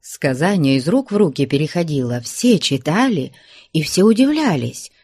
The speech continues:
что не так в нем сказано, как молва говорила, и как все матери сколько лет всем рассказывали.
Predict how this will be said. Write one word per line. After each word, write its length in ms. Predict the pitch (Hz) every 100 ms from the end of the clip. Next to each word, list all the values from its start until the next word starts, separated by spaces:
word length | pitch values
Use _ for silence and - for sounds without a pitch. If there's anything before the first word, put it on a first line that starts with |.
| _
что 300 | - - -
не 160 | 165 135
так 400 | 123 131 226 -
в 40 |
нем 200 | 294 311
сказано, 640 | 285 - 190 127 127 131 117
как 200 | 160 156
молва 460 | 147 135 127 196
говорила, 640 | 233 175 131 120 120 113 117 _ _ _
и 100 | 139
как 240 | 131 143 120
все 360 | - 147 180
матери 580 | 127 135 220 233 135 117
сколько 680 | 113 - - 233 277 - 254
лет 460 | 233 196 120 - - - _
всем 340 | - - 196 214
рассказывали. 1040 | 247 262 - 147 117 117 113 113 127 -